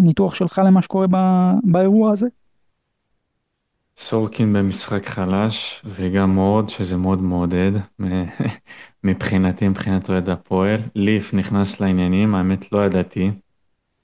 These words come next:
Speaker 2: אה, שהוא מסוגל ולהראות, אה, אה, יכולת כזאת במשחקים, אבל כן, כמו שאמרת,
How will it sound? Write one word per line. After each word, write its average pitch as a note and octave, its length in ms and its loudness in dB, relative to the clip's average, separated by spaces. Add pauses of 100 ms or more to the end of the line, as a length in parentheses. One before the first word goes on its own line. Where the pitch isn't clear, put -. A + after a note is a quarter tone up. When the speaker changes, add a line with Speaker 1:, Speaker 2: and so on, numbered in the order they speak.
(180)
Speaker 2:
אה, F2+ 920 -2 (160)
שהוא G2+ 360 0
מסוגל F#2+ 680 0
ולהראות, F#2+ 760 -2
אה, F2+ 360 -4 (1080)
אה, F#2+ 220 -4 (300)
יכולת G2+ 520 0
כזאת F#2+ 260 -2
במשחקים, G2 840 -4
אבל G2 260 0
כן, A2 260 0
כמו G#2 140 -2
שאמרת, G2+ 580 -2